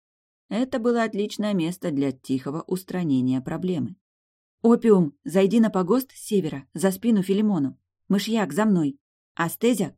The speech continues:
контролируй ситуацию с воздуха. Начнёт нападать — ликвидировать». Знаю, что жестоко, но только так у меня был шанс выжить. Увы, но с разумным личем мне не справиться.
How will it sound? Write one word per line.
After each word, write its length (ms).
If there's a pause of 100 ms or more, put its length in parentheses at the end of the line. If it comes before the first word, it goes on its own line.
контролируй 520
ситуацию 540
с 60
воздуха. 480 (240)
Начнёт 440
нападать — 540
ликвидировать». 800 (640)
Знаю, 420
что 180
жестоко, 560
но 220
только 380
так 200
у 40
меня 200
был 200
шанс 320
выжить. 360 (480)
Увы, 380
но 120
с 100
разумным 500
личем 380
мне 260
не 100
справиться. 640